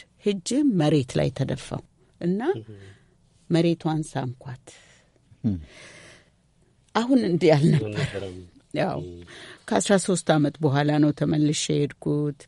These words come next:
Speaker 1: ክሱን እኛ ክስ ነው ብለን ባንቀበለውም አንዳንዶቻችን ክስ ነበረብን። የሆነ የእልክ፣ የሐዘን፣ የቁጣ፣ በዛ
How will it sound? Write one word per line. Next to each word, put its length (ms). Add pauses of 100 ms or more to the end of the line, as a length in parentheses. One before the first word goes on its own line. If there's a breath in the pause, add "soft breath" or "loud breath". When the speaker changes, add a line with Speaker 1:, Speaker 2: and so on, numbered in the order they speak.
(180)
Speaker 1:
ክሱን 460
እኛ 300
ክስ 260 (120)
ነው 200
ብለን 300 (240)
ባንቀበለውም 1300 (240)
አንዳንዶቻችን 1040 (100)
ክስ 220 (100)
ነበረብን። 680 (580 loud breath)
የሆነ 280 (100)
የእልክ፣ 760 (160)
የሐዘን፣ 600 (300)
የቁጣ፣ 420 (600 soft breath)
በዛ 200